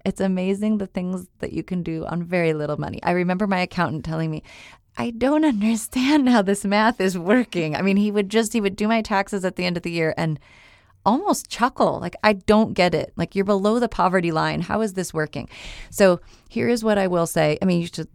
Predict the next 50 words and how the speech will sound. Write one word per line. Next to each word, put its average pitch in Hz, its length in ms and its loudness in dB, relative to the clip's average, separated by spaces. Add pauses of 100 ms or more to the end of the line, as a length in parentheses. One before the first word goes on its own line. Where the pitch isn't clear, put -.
(160)
listen 160 320 -2
to 151 100 -6
the 147 120 -2
money 143 260 -2
episodes - 420 -6
if 147 160 -6
you 151 80 -2
want 143 200 -4
further 143 240 -6
things. - 280 -10
But - 300 -6
this 185 300 -2
is 170 200 -2
where 147 400 -2 (500)
being 160 200 0
fiscally 147 420 -2
responsible 139 760 -2
really 156 340 2
matters. - 580 -6 (120)
I - 20 -6
mean, 156 160 2
you 180 160 -2
really 165 320 0
cannot 151 400 0
be 151 100 -4
willy-nilly 147 720 0
with 143 220 -4
your 151 80 -2
money 139 420 0
if - 160 -10
you're 147 120 -2
a 139 40 -4
single 143 240 -2
parent 143 300 -2
and 143 100 -2
things 139 240 -2
are 135 80 -4
tight. - 320 -10 (300)
This 160 200 -4
is 151 140 -6
when 147 120 0
having 143 260 -2
a 143 60 -4
budget 151 360 -4
is - 140 -10
critical, 160 500 -4
saving 147 480 -2
is 143 160 -6
critical, 143 480 -4
just 156 260 -8